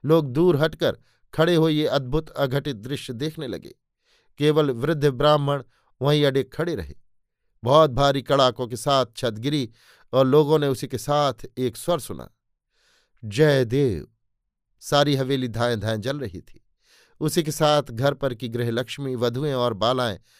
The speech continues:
चुपचाप जल रही थीं। साथ में कुल गुरु भी।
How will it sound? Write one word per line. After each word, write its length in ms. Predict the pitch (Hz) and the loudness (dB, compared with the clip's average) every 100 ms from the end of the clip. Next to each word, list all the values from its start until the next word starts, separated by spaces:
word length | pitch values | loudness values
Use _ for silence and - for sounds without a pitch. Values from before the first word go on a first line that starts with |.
| _ _ - | _ _ -6
चुपचाप 540 | 165 - - 135 113 | -6 -6 -2 0 0
जल 220 | 90 147 | -2 -8
रही 260 | 147 104 98 | -6 -10 -12
थीं। 180 | - - _ _ _ _ _ _ _ | -16 -20 _ _ _ _ _ _ _
साथ 340 | - 143 135 123 | -2 2 2 0
में 100 | 113 | -8
कुल 240 | 113 135 | -4 -6
गुरु 280 | 120 127 139 | -2 -4 -2
भी। 260 | 123 113 | -6 -10